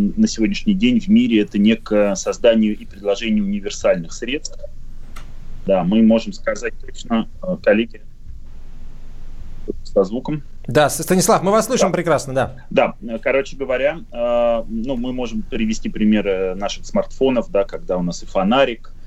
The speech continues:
Speaker 1: и записная книжка, и телефон, и все-все-все, на что там есть на свете, и навигатор. А, собственно говоря,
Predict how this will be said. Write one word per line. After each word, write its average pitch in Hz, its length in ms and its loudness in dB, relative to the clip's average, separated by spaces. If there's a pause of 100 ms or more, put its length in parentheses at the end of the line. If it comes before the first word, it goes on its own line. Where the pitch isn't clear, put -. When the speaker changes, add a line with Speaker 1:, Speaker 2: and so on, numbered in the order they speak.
(340)
Speaker 1:
и 90 680 2
записная 90 540 6
книжка, 113 580 4
и 95 220 2
телефон, 117 580 4
и 92 60 -2
все-все-все, - 520 -6
на 92 120 -4
что - 280 -10
там 87 240 -4
есть 87 200 -4
на - 80 -2
свете, 131 340 2
и - 20 6
навигатор. 92 520 4 (440)
А, - 320 6
собственно 110 360 -6
говоря, 127 560 2